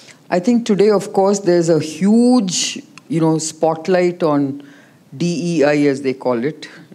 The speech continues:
diversity, equity, and in-, <laughs> inclusion. And in that, I think gender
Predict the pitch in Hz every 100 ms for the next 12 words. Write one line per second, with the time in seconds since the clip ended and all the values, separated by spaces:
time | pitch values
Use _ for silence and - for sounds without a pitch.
0 | - 139 139 147 147 151 135 139 127 -
1 | 135 135 131 120 117 113 107 123 - 135
2 | 135 143 135 143 156 139 123 156 185 180
3 | 170 160 143 160 151 131 127 135 160 151